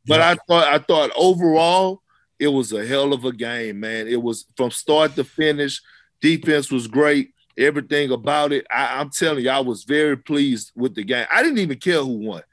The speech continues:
Speaker 1: to be honest, but I thought it was a hell of a game. And I thought that the best two teams actually
Speaker 2: Played
Speaker 1: were
Speaker 2: in the
Speaker 1: playing
Speaker 2: championship.
Speaker 1: last night.
Speaker 2: Yeah.
Speaker 1: And it was, and it's not
Speaker 2: Yeah.
Speaker 1: even close.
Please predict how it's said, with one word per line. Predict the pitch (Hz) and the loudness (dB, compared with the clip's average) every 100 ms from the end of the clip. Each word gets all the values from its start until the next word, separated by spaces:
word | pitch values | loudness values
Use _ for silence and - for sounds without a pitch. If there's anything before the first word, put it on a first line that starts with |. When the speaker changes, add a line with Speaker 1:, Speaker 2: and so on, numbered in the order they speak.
| _ - | _ -8
Speaker 1:
to | - | -6
be | 123 131 143 | 0 2 2
honest, | 147 117 92 101 | 2 -2 -6 -4
but | 123 117 | -2 0
I | 147 | 0
thought | - 147 131 | 0 0 2
it | |
was | 113 101 | -2 -6
a | 95 | -4
hell | 143 147 | 0 0
of | 127 | -2
a | 117 | -2
game. | 123 110 90 - - | -2 -2 -8 -20 -12
And | 117 139 | -2 0
I | 151 | 0
thought | - 165 156 123 _ _ _ _ _ _ _ _ | 2 4 4 2 _ _ _ _ _ _ _ _
that | 117 151 127 - _ _ _ _ | 0 2 2 -2 _ _ _ _
the | 113 | -4
best | 98 - 180 202 - | -2 0 0 0 -2
two | 214 208 | -2 -2
teams | - 220 220 220 202 - - _ _ _ - | 0 2 2 -2 -6 -12 -20 _ _ _ -2
actually | 156 165 123 117 | 0 0 2 2
Speaker 2:
Played | 143 | 2
Speaker 1:
were | |
Speaker 2:
in | 143 | 0
the | - | -2
Speaker 1:
playing | 160 143 131 | 0 0 0
Speaker 2:
championship. | 139 | 0
Speaker 1:
last | 143 135 135 | 0 -2 -6
night. | 117 90 104 | -10 -8 -2
Speaker 2:
Yeah. | 113 | 0
Speaker 1:
And | 151 | 2
it | 165 | 2
was, | 165 190 - | 4 2 2
and | 180 180 | -4 0
it's | 185 160 | -2 0
not | 220 226 | 2 2
Speaker 2:
Yeah. | 226 | 2
Speaker 1:
even | 185 165 - | 0 -2 -4
close. | - 156 123 - - | -4 -2 -4 -10 -20